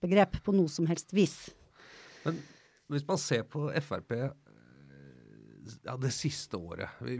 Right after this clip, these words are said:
Speaker 2: vi var innom det også i forrige episode, så, så det, det er mye å snakke om der, veldig interessant politisk, eh, synes jeg. Eh, men hvordan vil du si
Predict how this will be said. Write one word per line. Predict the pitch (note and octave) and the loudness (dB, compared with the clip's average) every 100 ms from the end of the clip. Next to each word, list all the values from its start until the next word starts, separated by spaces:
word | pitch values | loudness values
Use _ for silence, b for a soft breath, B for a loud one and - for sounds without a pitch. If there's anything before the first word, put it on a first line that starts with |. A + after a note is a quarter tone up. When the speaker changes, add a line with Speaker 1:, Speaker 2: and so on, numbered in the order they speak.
| A#2 | 0
Speaker 2:
vi | A2 | 0
var | G#2 | 0
innom | G#2 F2 F2+ | -4 -4 -6
det | F#2+ | -8
også | - | -6
i | G#2 F#2 - | -6 -8 -8
forrige | A2 E2+ F#2 F2 - | -8 -8 -10 -12 -12
episode, | G2+ A2 G2 F#2 | -10 -10 -8 -8
så, | - A#2+ F#2+ | -6 -8 -8
så | - A#2 A2 G#2+ G2 | -6 -4 -2 -4 -4
det, | G2+ G#2+ A#2+ | -6 -6 -2
det | |
er | A#2 A#2 | 0 2
mye | B2 A#2+ G2+ | 2 2 0
å | |
snakke | G#2 A#2 - | -2 -6 -4
om | G#2 | -2
der, | C#3+ D3 | 0 0
veldig | G#2+ G#2+ G#2+ G#2 | 0 -4 -6 -6
interessant | G2+ - G#2 - B2 C#3+ - | -6 -6 -4 -2 -2 -2 -4
politisk, | C#3 A#2+ G2 E3 C#3+ C#3 | 0 0 0 -2 -2 -2
eh, | C3 C3 B2 | -2 -2 -2
synes | B2+ C3 | -2 2
jeg. | D3+ D#3+ | 2 2
Eh, | G2 C3 C3+ B B B B B B B | 0 2 0 B B B B B B B
men | A2+ D#3 B2+ | 2 4 4
hvordan | A#2+ B2 D3+ | 4 6 6
vil | D3+ | 4
du | D#3+ | 2
si | D#3+ - A2+ | 0 -4 -6